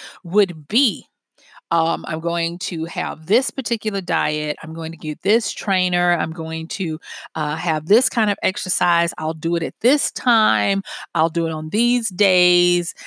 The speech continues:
And, um, you know, all of the, the on the ground, uh, step by step. So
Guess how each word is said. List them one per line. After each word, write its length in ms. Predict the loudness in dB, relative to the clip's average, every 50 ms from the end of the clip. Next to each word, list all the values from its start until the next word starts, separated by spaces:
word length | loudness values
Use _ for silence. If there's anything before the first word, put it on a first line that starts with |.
| -18 -20 _ -8 -6
And, 640 | -6 -4 -4 -4 -6 -6 -6 -6 -6 -6 -8 -8 -8 -6
um, 360 | -4 -4 -4 -4 -4 -4 0 2
you 100 | 2 2
know, 140 | 2 0 -4 -8 -14 -14 -6 -2 2
all 320 | 4 6 6 6 6 4
of 160 | 2 2 4
the, 280 | 6 6 6 6 4 -2 _ 0
the 180 | 0 0 2 _ 4
on 300 | 4 4 4 4 2 0
the 80 | -2
ground, 720 | -2 0 0 2 2 2 2 2 2 2 0 -2 -4 -6 -8 _ _ -20 -20 -20 -10 _ 2
uh, 320 | 2 2 4 2 0 -2 -4 -6 -8
step 280 | -4 0 0 0 2
by 100 | 2 0
step. 300 | 0 0 -2 -2 -2 -2 0 0
So 340 | 2 4 4 4 4 2